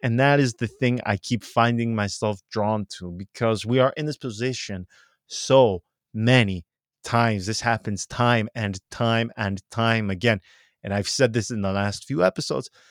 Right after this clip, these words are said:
but coming into tonight, before Roma even kicked off, you knew a couple of things. You knew Napoli, Fiorentina have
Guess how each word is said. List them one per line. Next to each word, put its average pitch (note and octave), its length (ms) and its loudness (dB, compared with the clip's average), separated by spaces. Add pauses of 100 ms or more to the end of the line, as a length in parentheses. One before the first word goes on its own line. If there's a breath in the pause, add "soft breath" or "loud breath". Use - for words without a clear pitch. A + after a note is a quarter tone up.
(200 soft breath)
but - 120 -12
coming B2+ 260 -2
into E3 240 -4
tonight, D3 640 -2 (280)
before B2+ 500 2
Roma B2+ 560 4 (120)
even C3 360 -2 (220)
kicked B2+ 300 -2 (120)
off, G2 280 4
you A2+ 80 0
knew C3+ 180 2
a B2+ 60 2
couple C#3 360 0
of A#2+ 100 0
things. F#2+ 340 -6
You E3+ 120 -2
knew F3+ 380 -2 (260 loud breath)
Napoli, C#3 800 4 (180 soft breath)
Fiorentina B2+ 800 0 (240 soft breath)
have G#2 320 -2